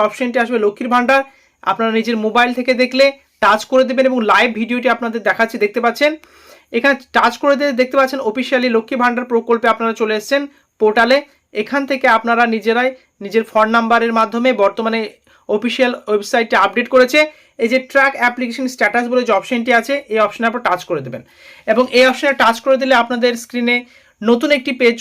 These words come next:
খুলে যাবে। বর্তমানে এটি আপডেট করেছে এবং অনেকটা কৃষক বন্ধু পোর্টালের মতন অনেকটা করে দিয়েছে। So এখানে আসার পরে আগে কি হচ্ছিল, আপনাদের ডাইরেক্ট আপনার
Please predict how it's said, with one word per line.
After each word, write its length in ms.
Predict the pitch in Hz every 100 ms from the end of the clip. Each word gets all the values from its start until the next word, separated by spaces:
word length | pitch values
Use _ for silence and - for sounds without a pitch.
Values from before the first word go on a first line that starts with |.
| -
খুলে 160 | 240 233
যাবে। 200 | 175 160 156 _ _ 175
বর্তমানে 420 | 208 220 247 247 254 220
এটি 120 | 226 208 196
আপডেট 220 | 190 233 262
করেছে 300 | 254 247 277 285 - _ -
এবং 140 | 196 226 214
অনেকটা 240 | 226 226 233
কৃষক 260 | 220 - 254
বন্ধু 180 | 254 254 240
পোর্টালের 380 | 214 226 220 220
মতন 200 | 220 240 220 202
অনেকটা 260 | 196 - 196
করে 140 | 180 151
দিয়েছে। 280 | 123 120 135 - - - -
So 60 | - 247
এখানে 160 | 285 226
আসার 180 | 233 262
পরে 140 | 277 269 226
আগে 140 | 233 254
কি 60 | 277
হচ্ছিল, 260 | 262 262 269 - 320
আপনাদের 300 | 226 220 233 - - - 175
ডাইরেক্ট 300 | 208 233 247 240
আপনার 220 | 240